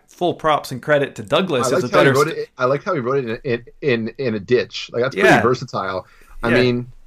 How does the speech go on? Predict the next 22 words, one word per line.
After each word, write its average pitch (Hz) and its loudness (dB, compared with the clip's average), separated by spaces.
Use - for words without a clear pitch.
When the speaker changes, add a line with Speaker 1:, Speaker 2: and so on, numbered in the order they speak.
Speaker 2:
it's 110 -8
like, 120 0
uh, 113 2
he 127 0
must 139 2
have 131 2
had 127 0
some, 123 -2
like, 117 0
convenient 117 0
pa-, - -10
pa-, - -8
paper 139 0
in 160 4
the 147 4
di-, 156 2
in 160 0
the, 147 0
in 151 2
the 139 4
ditch 139 0
Speaker 1:
I - 2